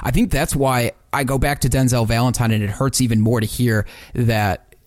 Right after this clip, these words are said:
practices aren't going the way Jim Boylen wants him to go. He's not giving the type of effort that he's get, that he wants out of Denzel Valentine. He's just supposed to be a part of this rotation and a key part of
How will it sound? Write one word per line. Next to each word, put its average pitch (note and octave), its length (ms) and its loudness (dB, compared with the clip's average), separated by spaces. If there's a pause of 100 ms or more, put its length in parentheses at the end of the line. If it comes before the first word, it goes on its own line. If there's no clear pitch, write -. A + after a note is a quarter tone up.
(240)
practices B2+ 600 0
aren't C3 220 2
going B2 240 2
the A#2+ 80 4
way A#2 140 2
Jim A#2 180 2
Boylen A#2 300 2
wants A2+ 340 2
him A2+ 80 2
to A2 80 0
go. A2 240 0
He's A2 180 2
not A2+ 160 2
giving A2+ 220 0
the A2 80 0
type A2+ 240 -2
of G2+ 180 -4
effort B2+ 300 0
that A2 140 0
he's A2 160 -2
get, A2 340 -4
that A2+ 100 0
he A#2+ 120 2
wants A2 400 2
out A2 160 0
of G2+ 80 -6
Denzel G#2+ 360 0
Valentine. G#2+ 540 0 (260)
He's C#3 140 -2
just A3+ 140 0
supposed - 300 0
to F#3 60 -2
be F3 220 0
a - 60 -2
part C3+ 280 0
of A2 120 0
this A#2+ 180 0
rotation B2 540 0
and A2 120 2
a G#2+ 60 0
key B2+ 240 -2
part B2 300 0
of G#2+ 100 -2